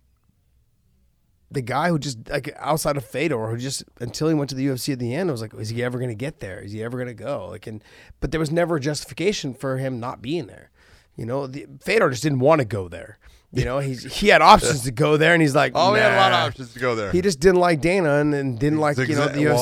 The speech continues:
Speaker 1: C.
Speaker 2: well
Speaker 1: And so, and, and when it came down to business, like, "No, I'm not doing business with you."
Speaker 2: Sometimes, you know, all these little comments that certain people make
Speaker 1: Mm-hmm.
Speaker 2: come back to bite 'em in the ass. And
Speaker 1: Yeah.
Speaker 2: that was what happened with Fedor.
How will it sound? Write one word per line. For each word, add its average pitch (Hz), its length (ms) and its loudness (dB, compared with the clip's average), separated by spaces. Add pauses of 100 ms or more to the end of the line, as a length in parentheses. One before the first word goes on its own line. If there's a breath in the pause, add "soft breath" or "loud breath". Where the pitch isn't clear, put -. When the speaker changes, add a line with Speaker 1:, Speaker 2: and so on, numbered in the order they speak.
Speaker 1:
C. 190 60 2
Speaker 2:
well 160 140 2
Speaker 1:
And 196 80 4
so, 165 260 2
and, 147 280 -2
and 151 140 -2
when 147 80 -2
it 143 100 -6
came 151 200 -2
down 143 160 0
to 135 80 -2
business, 147 380 -4
like, 180 140 -6
"No, 185 240 0
I'm 127 120 0
not 127 140 -2
doing 120 180 -4
business 107 220 -10
with - 100 -14
you." - 80 -10
Speaker 2:
Sometimes, 214 720 0
you 196 80 -6
know, 175 420 0
all 160 200 2
these 170 220 -6
little 156 160 -2
comments 156 600 -4
that - 120 -20
certain 151 280 -6
people 151 320 -2
make 127 340 -2 (340)
Speaker 1:
Mm-hmm. 117 240 -6
Speaker 2:
come 196 160 -2
back 170 240 0
to 127 80 0
bite 143 320 0
'em 151 100 -4
in 147 80 -6
the 143 140 -4
ass. 151 560 -4
And 107 180 -6
Speaker 1:
Yeah. 107 60 2
Speaker 2:
that 139 240 2
was 135 640 -4
what 110 220 -6
happened 131 340 -6
with 143 140 -6
Fedor. - 480 -6